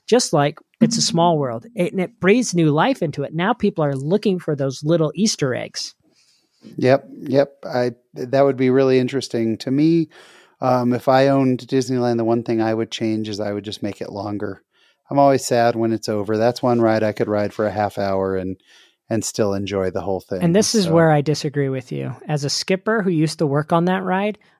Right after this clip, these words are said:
Speaker 1: I would
Speaker 2: <laughs>
Speaker 1: doing that
Speaker 2: Yeah.
Speaker 1: ride over and over again.
Speaker 2: <laughs>
Speaker 1: Like, I,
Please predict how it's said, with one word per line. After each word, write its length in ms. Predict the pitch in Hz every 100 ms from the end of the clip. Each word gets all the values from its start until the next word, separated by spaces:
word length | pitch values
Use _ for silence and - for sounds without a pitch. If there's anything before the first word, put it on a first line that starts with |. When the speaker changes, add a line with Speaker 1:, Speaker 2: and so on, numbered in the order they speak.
| _
Speaker 1:
I 200 | 147 156
would 160 | 175 156
Speaker 2:
<laughs> 2750 | 147 127 123 120 117 113 - 113 113 104 107 98 92 113 107 120 127 120 131 92 123 - - - 269 - - 175
Speaker 1:
doing 320 | 233 285 320
that 140 | 302
Speaker 2:
Yeah. 40 | 254
Speaker 1:
ride 420 | 220 220 226 254
over 420 | 190 190 208 220 220
and 80 | 185
over 300 | 180 180 180
again. 400 | 170 156 160 151
Speaker 2:
<laughs> 80 | 165 - - 170 -
Speaker 1:
Like, 300 | 185 175 -
I, 160 | 196 190